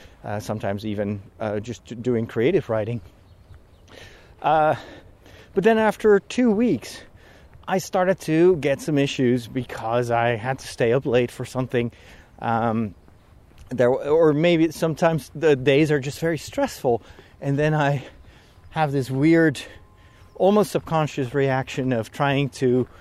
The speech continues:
make up for the, for the, for the missed opportunities to relax during the day.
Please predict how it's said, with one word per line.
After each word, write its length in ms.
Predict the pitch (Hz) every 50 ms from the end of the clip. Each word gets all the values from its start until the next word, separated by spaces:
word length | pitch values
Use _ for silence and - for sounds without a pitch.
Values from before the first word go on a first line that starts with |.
| - - -
make 380 | 156 151 156 156 139 - -
up 160 | 127 170 196
for 240 | - - 185 185 180
the, 180 | 160 160 143 123 - _ _ - - - - - - _ _ -
for 160 | - - 160
the, 120 | 139 135 120 - - - - - - - - -
for 280 | - - - - 135 131
the 260 | 127 139 131 117 113 - - 107 98 -
missed 560 | - 117 127 135 165 165 - - - - - - - - - - - _ _ _ _ -
opportunities 720 | - 127 - 151 - - - 165 151 151 143 139 156 135 -
to 180 | - - 160
relax 540 | 131 127 135 113 117 120 120 151 147 - -
during 320 | 131 147 151 147 143 143 135
the 80 | 123
day. 380 | 113 101 123 120 117 147 -